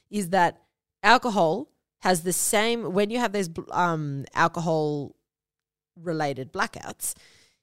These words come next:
it's the same symptoms of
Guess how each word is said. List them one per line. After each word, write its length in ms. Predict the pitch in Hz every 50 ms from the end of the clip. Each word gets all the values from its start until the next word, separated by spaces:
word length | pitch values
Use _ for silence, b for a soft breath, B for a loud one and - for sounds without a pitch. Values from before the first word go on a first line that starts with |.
| b _ -
it's 200 | 214 170 - -
the 120 | - 196
same 600 | 180 - - - - 220 208 214 226 226 233 233 -
symptoms 1040 | - - - - 277 302 330 311 - - 135 - - - 285 320 - - - - _ _ _ _ _ _ _ _ _ _ _ -
of 460 | 208 202 208 208 - - - -